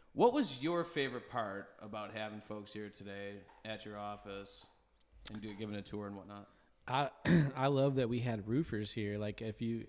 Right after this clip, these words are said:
Speaker 2: know me by now, you know that that's what I am. Um, and then I'm in this marketing arena now, but I'm really at heart, I'm a roofer. And so when I see other roofers there that wanna learn and wanna see,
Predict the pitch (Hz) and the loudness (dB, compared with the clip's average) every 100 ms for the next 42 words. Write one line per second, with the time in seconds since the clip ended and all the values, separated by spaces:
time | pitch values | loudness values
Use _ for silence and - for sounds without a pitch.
0 | - 110 127 131 127 120 113 113 117 113 | -2 2 4 4 2 2 2 4 4 2
1 | 110 113 110 110 110 110 107 - - 113 | 2 0 0 0 2 0 0 -4 -2 0
2 | 113 110 107 101 123 123 107 113 - - | 2 2 2 2 2 2 0 -2 -4 -14
3 | - - - 110 107 104 107 113 113 113 | -20 -18 -4 0 0 0 -2 -2 0 0
4 | 107 113 117 113 - 104 113 143 - 113 | 0 0 2 0 0 2 4 2 2 0
5 | 113 107 107 110 107 107 113 110 113 110 | 0 0 0 0 0 0 -2 -2 -4 -4
6 | 113 113 117 147 180 156 120 - 127 127 | -2 0 0 2 4 2 0 0 2 2
7 | 120 110 104 98 101 - 90 - - - | 2 0 0 -2 -4 -6 -8 -10 -18 -20
8 | - _ 110 113 135 123 120 123 131 - | -20 _ -2 0 2 4 4 2 0 0
9 | 135 120 131 131 117 120 120 110 110 113 | 2 2 2 2 2 0 0 -2 0 0
10 | 107 107 113 113 104 117 120 117 110 110 | 0 0 0 0 0 2 2 2 0 0
11 | 113 110 - 123 120 113 | 0 -2 -2 0 0 0